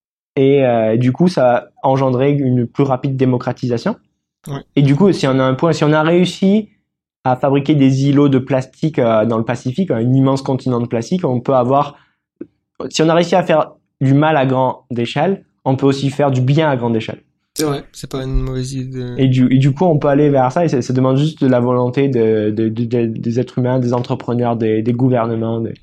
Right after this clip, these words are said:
Speaker 2: Ouais, et
Speaker 1: des
Speaker 2: puis il y a
Speaker 1: coalitions
Speaker 2: des,
Speaker 1: internationales.
Speaker 2: il y a des actions qui sont prises, euh, je veux dire, ce qu'a fait Elon Musk, on parle beaucoup de lui, mais ce qu'a fait Elon Musk avec Tesla, il a vraiment précipité le monde de l'automobile dans une course vers l'électrique. Il a réussi son objectif, clairement.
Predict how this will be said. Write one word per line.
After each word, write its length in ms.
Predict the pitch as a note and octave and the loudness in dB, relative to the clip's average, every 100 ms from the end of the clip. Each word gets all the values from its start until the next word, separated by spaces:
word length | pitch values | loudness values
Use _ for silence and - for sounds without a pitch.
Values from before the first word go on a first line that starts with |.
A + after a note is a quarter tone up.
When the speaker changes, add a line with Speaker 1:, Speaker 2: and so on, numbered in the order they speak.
| _ | _
Speaker 2:
Ouais, 220 | E3 B3 G3+ | -6 -4 -4
et 20 | |
Speaker 1:
des 60 | |
Speaker 2:
puis 0 | |
il 40 | C3 | -2
y 20 | |
a 40 | |
Speaker 1:
coalitions 300 | C#3+ B2+ C3+ | 0 0 0
Speaker 2:
des, 60 | B2+ | 0
Speaker 1:
internationales. 520 | B2+ A#2 A#2 A#2 F#2+ - | -2 -4 -6 -8 -12 -12
Speaker 2:
il 80 | C3+ | -6
y 60 | A3 | -4
a 60 | |
des 180 | F3+ C3+ | -2 -4
actions 280 | B2+ - C3 | -6 -10 -10
qui 120 | - | -10
sont 120 | B2+ | -12
prises, 360 | - F3 F3 C3+ | -8 -6 -6 -6
euh, 100 | B2 | -8
je 60 | |
veux 60 | B2 | -8
dire, 200 | C3 B2+ _ _ _ | -10 -10 _ _ _
ce 100 | - | -12
qu'a 80 | C3+ | -10
fait 160 | - | -6
Elon 160 | C#3+ C#3+ | -4 -4
Musk, 460 | D3 D3 - - _ _ _ _ _ - | -4 -6 -6 -12 _ _ _ _ _ -14
on 40 | A#2+ | -12
parle 80 | |
beaucoup 220 | A#2+ - C3+ | -10 -10 -8
de 60 | |
lui, 160 | D3 C#3 _ - | -8 -10 _ -10
mais 200 | C3 C3 - - | -8 -8 -14 -14
ce 100 | - | -8
qu'a 120 | D3 | -6
fait 140 | D#3 | -4
Elon 180 | D3 D3 | -4 -2
Musk 240 | D3+ D3 | -4 -4
avec 180 | C#3+ C3+ | -6 -8
Tesla, 440 | C3+ B2+ F3 F#3 D#3 | -8 -6 -2 -2 -2
il 100 | C3+ | -4
a 60 | |
vraiment 520 | C3+ C3 C3 F3 F#3 F#3+ | -4 -4 -2 -2 0 -2
précipité 840 | D#3+ C#3 D3 D3 C#3 F3 G3+ A3+ _ _ _ _ _ _ | -4 -8 -10 -12 -8 -6 -6 -8 _ _ _ _ _ _
le 140 | C#3 C#3 | -6 -2
monde 160 | D#3 | -2
de 80 | D3 | -2
l'automobile 560 | C#3 C#3+ C3+ C#3+ G#3+ A3 | -4 -4 -6 -4 -4 -4
dans 120 | D3 | -8
une 240 | B2+ B2+ | -8 -10
course 400 | B2+ G#3+ G#3 - | -10 -8 -8 -8
vers 140 | C#3+ C3+ | -6 -6
l'électrique. 560 | C3+ C3 - B3+ - _ _ _ | -6 -8 -10 -12 -16 _ _ _
Il 140 | D3+ C3+ | -8 -4
a 180 | F3 - | -4 -6
réussi 360 | C#3 D3 C#3+ F3+ | -6 -6 -4 -4
son 100 | D#3+ | -4
objectif, 380 | E3 F#3 G3+ | -4 -6 -8
clairement. 340 | - F3+ F3+ | -8 -8 -8